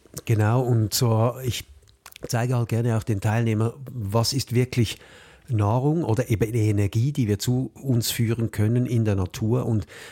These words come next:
wenn es um die Hauptenergiequelle geht, die wir nutzen können, ist es tatsächlich das Öl und das Fett, denn das hat am meisten Energie für unseren Körper, den wir verwerten können. Und in so einer Walnuss hat es eben diese Öle und Fette. Und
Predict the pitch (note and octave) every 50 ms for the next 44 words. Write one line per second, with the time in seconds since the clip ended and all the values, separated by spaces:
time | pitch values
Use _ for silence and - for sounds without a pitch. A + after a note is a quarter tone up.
0 | - - A2 G#2+ A2+ B2+ C3+ A2+ - B2 G#2 G2 G2 F2 - G#2 G#2 B2 C3+ -
1 | - B2+ A#2+ A#2 A2+ B2 A#2+ - - A#2 A2 G#2+ A2+ A2+ - G#2+ G2+ A#2+ B2+ -
2 | - A2 G2+ G#2 G#2 G#2 A#2+ A#2 - - - G2+ - - G#2+ G#2 A#2 B2+ B2 A#2+
3 | A#2 - A2+ - - G#2 F#2+ - - A2+ G#2 G2+ - B2+ G#2+ - - A2 F#2 -
4 | - - A#2+ G#2+ A2 A#2+ B2+ A2 G2 - G2+ - - - A2 G#2+ G#2 - - -
5 | - G2 F#2+ A2 F#2+ A2 A2 - G#2+ G2 F#2+ F#2 F#2+ G#2 G2+ - A#2 - A#2 G2+
6 | G2 F2 F2+ A2 A#2 B2 - - G#2+ - G2+ G2+ - G#2+ G2 - - G#2+ A2 B2
7 | - - A2+ G2 - F#2+ G2 G2 G2 G2 G2 F#2 - - F#2 F2+ F2+ E2+ F2+ -
8 | - - - - - E2 E2+ E2+ - - - - - - - - - - - -
9 | B2+ A#2+ C3 B2 - B2+ B2 A2+ A#2+ A#2 G#2 F#2+ G#2 G2 G#2 B2+ C#3 D3+ D3+ C3
10 | - - - - B2 B2 - D3 A#2 - - B2 A#2+ G#2+ A#2 A2 G#2+ A#2+ A#2 -
11 | - G#2+ G#2 - - A#2+ A2 A2+ A2 A2+ A2+ G#2+ - - G#2+ F#2+ - - - A#2+
12 | B2+ - - D3 D#3 D#3+ - A#2 B2 B2